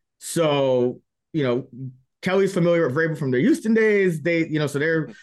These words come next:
that should be kind of a continuation, but it just seems like things are gonna be a little more the way Vrabel wants this year. So I don't know, is that, has it of kind of an affected,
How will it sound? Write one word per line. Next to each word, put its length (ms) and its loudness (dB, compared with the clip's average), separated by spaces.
that 140 -4
should 80 2
be 80 2
kind 160 -2
of 40 0
a 60 -2
continuation, 640 -2
but 220 -2
it 60 0
just 200 0
seems 220 0
like 160 -2
things 160 2
are 60 0
gonna 120 0
be 60 4
a 80 2
little 220 2
more 500 0
the 60 -4
way 160 0
Vrabel 380 0
wants 220 0
this 180 -4
year. 320 0
So 520 0
I 80 -2
don't 80 0
know, 80 2
is 80 0
that, 240 0
has 300 -2
it 160 0
of 100 -6
kind 220 0
of 40 0
an 140 -6
affected, 640 -2